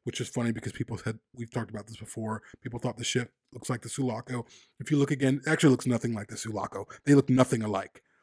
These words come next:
The only, there's a spire on the end of it that might make you think of the Sulaco.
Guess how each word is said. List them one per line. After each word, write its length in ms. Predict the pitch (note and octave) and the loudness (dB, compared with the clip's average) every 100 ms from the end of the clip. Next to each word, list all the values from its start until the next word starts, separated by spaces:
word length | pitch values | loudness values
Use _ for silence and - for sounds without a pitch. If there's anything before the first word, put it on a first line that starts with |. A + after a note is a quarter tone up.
| _ | _
The 100 | C3 | 4
only, 200 | D3+ D#3+ | 8 8
there's 220 | E3 D3+ | 8 4
a 60 | C3+ | 4
spire 480 | - - C#3+ C#3 A#2+ | 4 8 10 10 8
on 80 | A#2 | 4
the 160 | A2+ | 2
end 100 | A2+ | 0
of 80 | A2 | -2
it 140 | A2 | -4
that 120 | A#2+ A2 | -8 -4
might 300 | C3+ B2+ B2 - - | -2 -2 -4 -12 -4
make 220 | C3 B2 | 0 0
you 80 | B2 | -2
think 240 | - A#2+ | 0 -2
of 60 | B2+ | 0
the 80 | C3 | -2
Sulaco. 540 | - C#3+ C3 C#3+ C3 | 2 2 2 0 -4